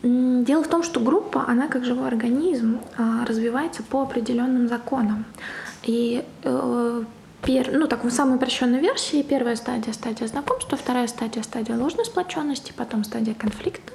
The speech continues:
стадия истинной сплочённости и вот процесс умирания группы, пятая стадия.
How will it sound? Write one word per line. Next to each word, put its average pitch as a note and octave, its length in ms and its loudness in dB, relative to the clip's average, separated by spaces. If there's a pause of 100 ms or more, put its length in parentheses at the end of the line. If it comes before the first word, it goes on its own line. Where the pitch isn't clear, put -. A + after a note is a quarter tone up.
(100)
стадия A3+ 680 -2
истинной A#3 420 -2
сплочённости E4+ 840 -4 (160)
и E4 160 0
вот C#4+ 140 -2
процесс A#3+ 400 -4
умирания A3 360 2
группы, - 320 -6
пятая - 260 -6
стадия. - 320 -10